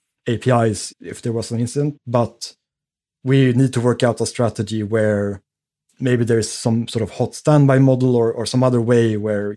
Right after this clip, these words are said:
we can have high resilience, even if there was an outage in one of these clusters, basically.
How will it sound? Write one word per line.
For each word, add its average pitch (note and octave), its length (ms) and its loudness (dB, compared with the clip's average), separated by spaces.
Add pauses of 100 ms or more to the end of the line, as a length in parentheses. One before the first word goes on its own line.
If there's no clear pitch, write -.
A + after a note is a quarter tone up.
we B2 80 0
can A#2+ 120 2
have A2+ 200 0
high B2+ 220 2
resilience, G#2+ 920 -2 (120)
even A2 520 -2 (760)
if B2+ 200 -6
there A#2+ 100 -2
was A2 160 -4
an A2+ 60 -2
outage A2+ 500 -4
in A2+ 140 -6
one A2 120 -4
of G#2+ 120 -10
these A2 160 -16
clusters, - 340 -16
basically. - 440 -20